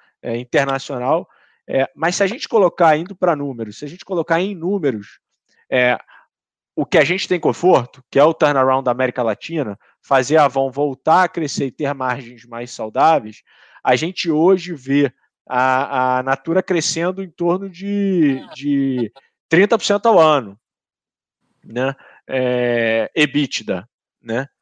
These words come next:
É, e, e, e isso sem ser muito agressivo com as premissas,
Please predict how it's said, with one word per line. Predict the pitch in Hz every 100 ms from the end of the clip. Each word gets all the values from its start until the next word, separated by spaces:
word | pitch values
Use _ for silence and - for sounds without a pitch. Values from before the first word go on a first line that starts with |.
| _ _
É, | - 120 113 113 110 110 107 107 107 110 - - _ _ _ _ _
e, | 160 156 156 156 151 151 147 147 147 - -
e, | 165
e | 196
isso | 262 -
sem | 208 254 285
ser | -
muito | 240 226 226
agressivo | 202 175 - 214 262
com | -
as | 294
premissas, | - 233 208 214 - 233 233 -